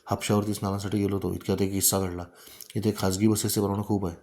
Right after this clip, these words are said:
मध्यम आकाराच्या गाड्या असतात. ड्रायव्हर अतिशय सराईतपणे परंतु बेदरकारपणे गाडी चालवतात. असाच एक ड्रायव्हर वेगाने बस घेऊन आला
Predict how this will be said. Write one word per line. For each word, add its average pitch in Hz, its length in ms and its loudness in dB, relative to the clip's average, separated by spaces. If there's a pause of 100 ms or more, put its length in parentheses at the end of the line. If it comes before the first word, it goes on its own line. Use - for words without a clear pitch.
(520)
मध्यम 95 260 2
आकाराच्या 95 380 0
गाड्या 92 220 0
असतात. 95 200 -6 (440)
ड्रायव्हर 95 280 2
अतिशय 98 260 -2
सराईतपणे 98 540 -2
परंतु 101 300 -2
बेदरकारपणे 95 600 0 (160)
गाडी 90 160 -2
चालवतात. 87 340 -4 (540)
असाच 104 280 2
एक 110 60 2
ड्रायव्हर 101 300 2
वेगाने 95 400 2
बस 98 180 2
घेऊन 95 180 -2
आला 92 220 -6